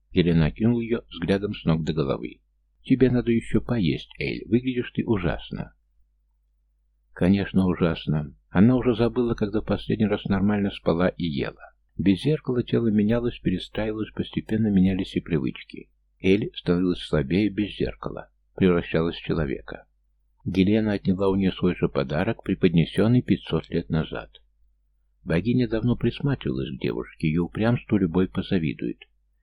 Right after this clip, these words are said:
Гелена подарила Эль зеркало ещё до её встречи с Маркусом, а после того, как муж заточил Эль в стену, спасла её, чтобы в подходящее время забрать плату за спасение. Гелене это ничего не стоило, в отличие от Эль.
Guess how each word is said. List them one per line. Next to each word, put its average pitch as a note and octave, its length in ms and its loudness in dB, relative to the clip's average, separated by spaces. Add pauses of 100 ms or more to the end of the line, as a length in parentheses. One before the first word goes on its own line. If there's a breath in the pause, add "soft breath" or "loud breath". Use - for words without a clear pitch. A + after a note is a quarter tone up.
Гелена F2+ 480 2
подарила E2+ 500 0
Эль D2+ 240 -2
зеркало G2 400 0
ещё D2 300 -2
до D#2+ 80 2
её D2+ 120 2
встречи - 340 -2
с - 120 -6
Маркусом, F2+ 760 -4 (160)
а F2 140 -2
после C3 260 -4
того, C3 200 0
как - 160 -4
муж C3 200 4
заточил - 480 0
Эль G#2+ 200 -2
в - 40 -12
стену, D3 460 0
спасла F#2+ 440 -2
её, G2 160 0
чтобы F2 240 2
в - 40 -12
подходящее D#2 600 0
время A2 240 2
забрать E2 380 -2
плату E2 360 0
за F2 80 -8
спасение. - 760 -4 (520)
Гелене A2 480 6
это G#2+ 160 2
ничего G#2 320 0
не G2 160 2
стоило, A2 460 0
в G#2+ 40 0
отличие F2 540 0
от - 180 -8
Эль. - 420 -6